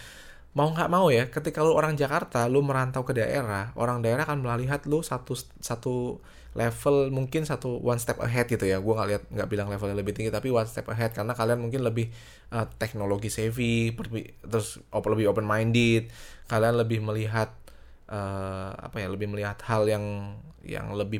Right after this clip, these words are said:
modern. Mungkin gue nggak ngerti gimana ceritanya, tapi ketika lu dari daerah, kebalikannya, lu akan melihat sesuatu yang lebih dari yang biasanya lu lihat di kampung lu masing-masing gitu.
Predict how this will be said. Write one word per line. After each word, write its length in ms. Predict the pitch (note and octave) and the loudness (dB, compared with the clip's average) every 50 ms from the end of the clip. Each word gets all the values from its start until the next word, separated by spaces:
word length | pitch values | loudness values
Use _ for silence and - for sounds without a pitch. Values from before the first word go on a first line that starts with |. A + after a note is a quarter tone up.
| G#2+ A2 | 0 4
modern. 640 | G#2+ G#2+ G#2+ G#2+ - - F2 G2 G#2 A#2 A#2+ C3 | 6 6 6 6 6 6 6 8 8 8 8 6
Mungkin 320 | C3+ B2+ A#2+ B2+ C#3+ C3 B2 | 6 6 4 4 4 4 4
gue 80 | B2 | 4
nggak 320 | A#2+ A#2 A2 A2 A2+ A2 - | 4 4 4 4 2 2 0
ngerti 80 | A#2+ | 0
gimana 320 | A2+ A2+ G#2+ G#2 G#2 G#2+ G#2 | 0 0 0 0 0 -2 -2
ceritanya, 320 | - A2+ G#2 G#2 G2+ A#2 | -2 -2 -2 -2 -2 -4
tapi 240 | A#2 A#2 A#2+ D3 C#3+ | -4 -4 -4 -2 0
ketika 400 | C#3 B2 B2 A#2 B2 A2+ A2 A2+ - - - - - - - - - A#2 | 0 0 0 0 0 0 0 -2 -4 -12 -18 -18 -18 -20 -16 -8 -2 0
lu 80 | A#2+ | 2
dari 320 | A#2 A#2 A2+ A2+ A#2+ A#2 A#2 | 2 2 2 2 2 2 2
daerah, 480 | A2+ G2+ G2 B2 D3 - C3 C3+ C#3 | 0 2 2 2 4 4 4 4 4
kebalikannya, 720 | - A#2 A2+ G#2+ A#2 D3+ - C#4 - F#3+ E3+ D3+ D3 D3+ D3+ - - - - - - - A2 | 2 4 6 6 6 6 4 2 2 4 4 4 4 4 0 -4 -12 -20 -20 -16 -6 -4 -2
lu 80 | A#2+ | 0
akan 160 | A#2 C3 A#2+ | 0 0 0
melihat 240 | A#2+ A2+ A#2 A#2 - | 2 2 2 0 0
sesuatu 320 | A2+ A2 A2+ G#2+ G#2+ - C3+ | -2 -2 -2 -2 -2 0 0
yang 160 | C3 A#2+ A2+ | 0 2 2
lebih 240 | G#2 A#2+ C3+ C3+ A#2+ | 2 2 4 4 4
dari 160 | G#2+ A2 A2 | 4 4 4
yang 60 | G#2 | 4
biasanya 240 | G#2 G2+ A2+ G#2 G2+ | 2 0 0 0 0
lu 160 | G2+ G#2+ G#2 | 2 2 4
lihat 240 | G#2 G#2+ G#2+ G2+ - | 4 2 0 -2 -4
di 60 | - - | -8 -6
kampung 320 | G2 G2+ G2+ G2 G#2 G2+ | -6 -4 -4 -4 -4 -6
lu 40 | G2 G2 | -4 -4
masing-masing 560 | G2 G2 G2+ G2 G2+ G#2 G#2 A2 G2+ G2 F#2+ | -6 -6 -6 -6 -6 -4 -4 -4 -4 -4 -4
gitu. 160 | F#2 F2+ G2+ | -6 -6 -8